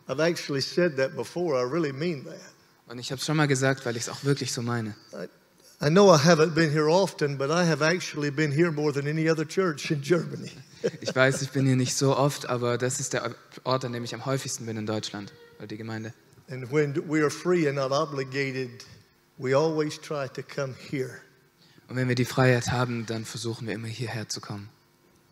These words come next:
Speaker 1: I'm so impressed with your pastor in this congregation.
Speaker 2: Und ich bin so beeindruckt von eurem Pastor und dieser Versammlung.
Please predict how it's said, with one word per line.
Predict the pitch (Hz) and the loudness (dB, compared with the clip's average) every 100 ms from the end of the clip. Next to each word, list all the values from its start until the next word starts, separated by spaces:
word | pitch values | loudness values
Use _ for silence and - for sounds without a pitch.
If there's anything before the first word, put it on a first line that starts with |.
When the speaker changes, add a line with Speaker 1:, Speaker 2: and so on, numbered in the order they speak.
| _ | _
Speaker 1:
I'm | 147 135 | -4 -4
so | - 185 185 | 0 4 6
impressed | 185 170 180 170 139 - - 139 | 6 4 4 6 6 2 -6 0
with | 131 - 262 | 0 -2 -6
your | 135 | -4
pastor | 131 147 143 131 - 147 | -4 -2 -4 -4 -8 -8
in | 123 | -6
this | 123 123 | -6 -6
congregation. | - 131 123 120 117 123 - - - _ _ _ | -6 -8 -6 -6 -8 -12 -14 -18 -20 _ _ _
Speaker 2:
Und | 120 | -14
ich | - | -6
bin | 131 | 0
so | 139 | 2
beeindruckt | 135 120 143 143 139 - | 4 4 2 2 -2 -2
von | 104 | -2
eurem | 113 117 | -2 -2
Pastor | - 127 - 131 120 | -2 -2 0 -2 -2
und | 123 | -4
dieser | 120 127 | -6 -8
Versammlung. | - - 123 110 104 | -8 -6 -6 -6 -8